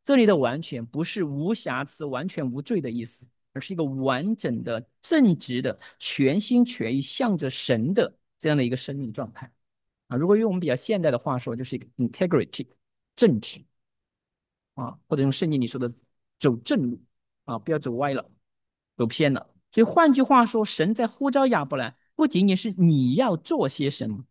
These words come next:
更首先是你要成为怎样的人。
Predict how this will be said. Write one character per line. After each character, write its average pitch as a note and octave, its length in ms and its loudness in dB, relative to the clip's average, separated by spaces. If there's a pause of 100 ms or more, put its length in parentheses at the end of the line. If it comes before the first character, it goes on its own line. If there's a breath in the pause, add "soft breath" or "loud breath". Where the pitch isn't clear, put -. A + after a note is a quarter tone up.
(200)
更 D4 200 6
首 C3 300 2
先 F#3 160 -2
是 F3+ 220 -4
你 D3+ 320 4
要 F3+ 260 2
成 C3+ 360 -4
为 B2+ 160 0
怎 A2+ 280 -2
样 C3 140 0
的 A2 100 -2
人。 - 240 -10